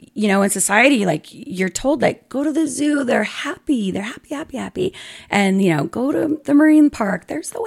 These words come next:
happy." And you see 'em do their tricks, and, and you're just kind of told this story and this false narrative that, um, these animals are fine and they're happy and,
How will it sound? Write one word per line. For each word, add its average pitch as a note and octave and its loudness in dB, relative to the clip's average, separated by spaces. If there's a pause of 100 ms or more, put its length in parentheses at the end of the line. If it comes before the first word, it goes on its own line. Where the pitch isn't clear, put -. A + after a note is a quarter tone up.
happy." D4 0
And G#3 6
you G#3 4
see B3+ 0
'em C#4 2
do B3+ -4
their B3+ 0
tricks, - -2
and, G3+ 2 (600)
and A3 6
you're A3+ 6
just - 2
kind D4 2
of C4+ 2
told A3 2
this F#3+ 0
story G#3+ 0
and D#3 2
this F3 -4
false G3+ -2
narrative F3+ 0 (100)
that, D#3+ 0 (920)
um, E3+ -2
these F3+ -4
animals A3+ 2
are D4 2
fine D#3+ -2
and F3 2
they're G3 0
happy D3+ -4
and, E3+ -4